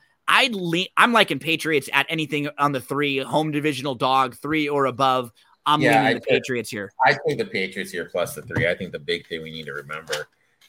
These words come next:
Speaker 2: is a couple things. A, they lost the game, but the Pats defense looked good.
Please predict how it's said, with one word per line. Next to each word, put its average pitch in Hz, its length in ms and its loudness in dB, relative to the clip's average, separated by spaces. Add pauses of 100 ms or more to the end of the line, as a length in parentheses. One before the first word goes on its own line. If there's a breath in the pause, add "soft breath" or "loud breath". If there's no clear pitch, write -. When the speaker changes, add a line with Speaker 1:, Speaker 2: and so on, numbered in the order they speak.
(140)
Speaker 2:
is 90 120 -6
a 85 80 -6
couple 80 320 -4
things. 67 380 -12 (460)
A, 131 460 2 (500)
they 139 140 4
lost 170 320 4
the 113 60 -10
game, 107 500 -6
but 107 140 -2
the 95 200 -4
Pats 139 420 0 (120)
defense 143 680 -6 (300)
looked - 520 0 (800)
good. 82 320 -2